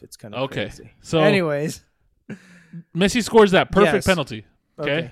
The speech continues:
Speaker 1: Yeah, no, it was great. The goalie actually, um,
Speaker 2: Dove,
Speaker 1: di-, yeah.
Speaker 2: dove the right way, but
Speaker 1: Yeah,
Speaker 2: he ca-, he
Speaker 1: but
Speaker 2: couldn't
Speaker 1: it was
Speaker 2: do-,
Speaker 1: way too hard. It
Speaker 2: nobody,
Speaker 1: was way too
Speaker 2: nobody
Speaker 1: hard. It
Speaker 2: was
Speaker 1: was,
Speaker 2: getting
Speaker 1: yeah.
Speaker 2: to that.
Speaker 1: It was way too hard.
Speaker 2: Nobody was getting to
Speaker 1: Too
Speaker 2: that.
Speaker 1: much power.
Speaker 2: He scored it
Speaker 1: I will give him
Speaker 2: perfectly.
Speaker 1: that. Yeah, it, it was a great taken
Speaker 2: Okay.
Speaker 1: penalty.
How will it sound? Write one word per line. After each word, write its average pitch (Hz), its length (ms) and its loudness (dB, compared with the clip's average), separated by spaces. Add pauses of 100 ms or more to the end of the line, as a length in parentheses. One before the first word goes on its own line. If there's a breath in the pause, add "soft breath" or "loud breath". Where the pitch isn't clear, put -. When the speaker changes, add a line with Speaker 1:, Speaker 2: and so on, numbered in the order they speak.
(120)
Speaker 1:
Yeah, 160 180 -6
no, 151 200 -6
it 156 120 -6
was 151 140 -10
great. 135 240 -10 (220 loud breath)
The 202 100 2
goalie 254 260 6
actually, 254 500 0
um, 165 420 2
Speaker 2:
Dove, 156 120 4
Speaker 1:
di-, 170 280 4
yeah. 170 260 4
Speaker 2:
dove 139 100 -4
the 165 80 -4
right 165 180 2
way, 170 220 0
but 113 80 -14
Speaker 1:
Yeah, 143 180 -2
Speaker 2:
he 143 60 -6
ca-, 185 80 -2
he 175 60 -2
Speaker 1:
but 226 80 2
Speaker 2:
couldn't 233 160 4
Speaker 1:
it 226 40 6
was 220 120 4
Speaker 2:
do-, 196 60 -6
Speaker 1:
way 214 120 4
too 165 160 -4
hard. 156 100 -10
It 202 40 -2
Speaker 2:
nobody, 226 140 0 (120)
Speaker 1:
was - 20 -4
way 170 140 -2
too 190 60 -4
Speaker 2:
nobody 226 120 0
Speaker 1:
hard. 220 120 -4
It 196 60 -4
Speaker 2:
was 175 100 -2
Speaker 1:
was, - 20 -10
Speaker 2:
getting 160 180 0
Speaker 1:
yeah. 135 40 -10
Speaker 2:
to 139 100 -10
that. 110 220 -6
Speaker 1:
It - 40 -6
was 175 140 -2
way 156 140 -6
too 127 140 -14
hard. 107 200 -18 (100)
Speaker 2:
Nobody 196 320 -4
was 160 120 -6
getting 127 200 -2
to - 60 -18
Speaker 1:
Too 117 80 -8
Speaker 2:
that. 110 60 -6
Speaker 1:
much - 120 -14
power. 104 220 -20 (280)
Speaker 2:
He 170 140 -2
scored 175 300 -2
it 185 40 2
Speaker 1:
I - 40 4
will 208 160 4
give 196 160 4
him 196 120 2
Speaker 2:
perfectly. - 20 -
Speaker 1:
that. 170 200 0
Yeah, 160 160 -4 (160)
it, 147 80 -10
it 160 40 -8
was 170 120 -4
a 160 40 -8
great 160 220 -4
taken 139 200 -10
Speaker 2:
Okay. 113 80 -10
Speaker 1:
penalty. 113 280 -16